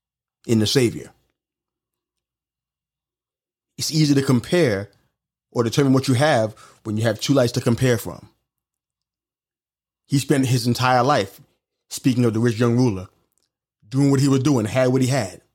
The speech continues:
lived the way he lived. Never a comparison. He was at the elite level. But when he ran into that Savior,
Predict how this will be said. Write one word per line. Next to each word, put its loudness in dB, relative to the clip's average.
lived 0
the 4
way 4
he 4
lived. 0
Never 2
a -2
comparison. -2
He -2
was -2
at -2
the 4
elite 0
level. -2
But -4
when -2
he 2
ran 0
into 0
that 2
Savior, -2